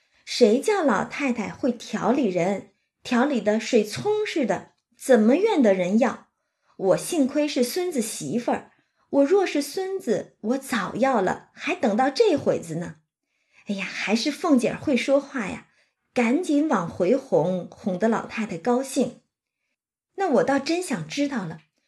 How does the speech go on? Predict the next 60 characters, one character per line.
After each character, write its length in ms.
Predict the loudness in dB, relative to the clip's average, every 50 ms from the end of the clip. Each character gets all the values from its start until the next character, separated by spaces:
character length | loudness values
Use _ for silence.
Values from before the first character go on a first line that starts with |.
| _ _ _ _
倘 220 | -2 2 2 2
或 140 | 2 2 0
老 260 | 0 0 -2 -4 -6
太 300 | -8 -10 -8 -6 -6 -6
太 300 | -6 -6 -8 -8 -12 _ _ _ _ _ _ _
没 280 | 4 6 6 6 4
有 140 | 4 2 2
那 120 | 4 4 4
么 180 | 4 4 4
多 160 | 2 2 2
提 340 | 0 -2 -10 -12 -10 -8 -8
己， 220 | -10 -12 -14 -20 _ _ _ _ _ _ _ _ _
又 140 | 0 0 0
或 300 | 0 0 0 2 2 4
者 240 | 4 2 -2 -2 -6 -14 _ _ _ _ _
老 260 | -4 -2 0 0 -2 -2
太 220 | -6 -6 -8 -6
太 160 | -4 -4 -4
已 160 | -2 -4 -6
经 180 | -4 -4 -4 -4
把 220 | -2 -4 -4 -4
提 320 | -6 -10 -12 -6 -4 -4 -4
己 200 | -4 -4 -6 -6
给 200 | -2 -2 0 0
了 140 | 2 2 2
某 260 | 4 2 2 0 -2
个 200 | 0 0 2 2
儿 220 | 2 0 0 0
孙， 420 | 0 -2 -4 -4 -4 -4 -6 -14 _ _ _ _ _ _ _ _ _
是 400 | -8 -4 -4 -2 2 2 2 2
否 360 | 2 0 -2 -2 -2 -4 -10 _ _ _ _ _
还 360 | _ -14 -10 -8 -4 -2 -2 2
会 220 | 4 4 6 6
有 120 | 6 4
这 140 | 4 2 0
一 260 | -2 -2 0 2 2
幕 200 | 2 2 2 2
幕 240 | 2 2 4 4 4
的 260 | 2 2 -2 -4 -8 _ _ _ _ _ _ _ _ _ -6
这 100 | -4 -2
个 140 | -2 -2
众 400 | -2 -2 _ 0 2 4 6 6
人 400 | 6 6 6 6 6 6 6 6
都 200 | 4 0 -2 0
在 200 | -2 -2 -4 -4
贾 180 | -4 -4 -4 -2
母 220 | 2 2 2 2
跟 200 | 4 4 4 4
前 180 | 2 -2 -4 -4
儿 60 | -4
凑 360 | -6 -6 -8 -4 0 0 0
趣 200 | 0 -2 -2 0 2
儿 120 | 2 2
的 80 | 0 -2
这 140 | 2 2 2
样 180 | 2 4 2
的 80 | -2 -2
景 260 | -2 -2 -4 -4 -4
象 320 | -6 -4 -4 -2 -2 -2
呢？ 220 | -6 -8 -10 -12